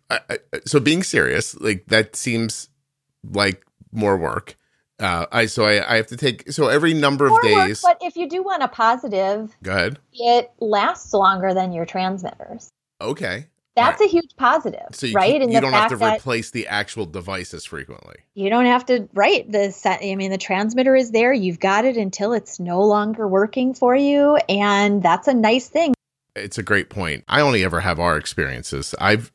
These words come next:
Speaker 1: I've never experienced a gap where we didn't have Dexcom supplies, but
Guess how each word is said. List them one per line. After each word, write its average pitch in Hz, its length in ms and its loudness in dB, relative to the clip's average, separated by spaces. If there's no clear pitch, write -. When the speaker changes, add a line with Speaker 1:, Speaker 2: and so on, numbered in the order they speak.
Speaker 1:
I've 104 300 0
never 92 560 0
experienced 80 1000 -2
a 98 100 0
gap 78 460 0
where 85 180 0
we 85 160 -2
didn't 73 380 -4
have 76 380 -2
Dexcom 76 520 -6
supplies, - 580 -10
but 95 380 0